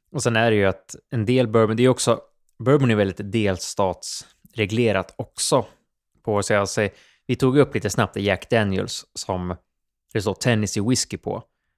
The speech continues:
Och tekniskt sett är det en bourbon, men det är inte en bourbon, eller vad man kan säga. För att de, jag tror att de lägger till typ att du måste hälla det ute på något så här charcoal eller någonting för att det ska bli kallas whisky. Och det har inte bourbon som lag. Så att det,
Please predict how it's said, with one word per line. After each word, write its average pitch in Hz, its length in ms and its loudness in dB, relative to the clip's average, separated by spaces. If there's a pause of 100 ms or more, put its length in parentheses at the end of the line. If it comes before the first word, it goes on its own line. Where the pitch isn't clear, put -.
(160)
Och - 440 -8 (440)
tekniskt 139 380 -2
sett 104 160 -2
är 110 240 2
det 92 80 0
en 90 140 -4
bourbon, 95 420 2
men 92 120 -4
det 92 80 -2
är 92 40 -2
inte 90 260 -6
en 90 160 -6
bourbon, 95 360 0
eller 95 100 -2
vad 90 100 -4
man 92 180 -8
kan - 120 -14
säga. 98 260 -6
För - 100 -4
att - 120 -6
de, 117 220 2 (540)
jag 127 120 0
tror 139 220 2
att - 80 0
de 131 160 2
lägger 123 280 0
till 123 400 0
typ 120 380 -4
att - 160 -6
du 104 100 -4
måste 101 340 -4
hälla 107 400 2
det 92 180 0 (720)
ute 123 440 0
på 101 140 -6
något 95 120 -4
så - 80 -4
här 90 60 0
charcoal 98 720 0
eller 92 100 -2
någonting 98 320 -6
för 104 140 -2
att 92 160 -2
det 98 80 -4
ska - 160 -8
bli 87 120 -8
kallas 90 440 -4
whisky. 107 400 -4
Och 98 80 -4
det 107 60 0
har 104 200 4
inte 95 240 -2
bourbon 95 440 2
som 98 180 -6
lag. 101 200 -2
Så 117 60 -6
att 101 80 -8
det, 104 140 0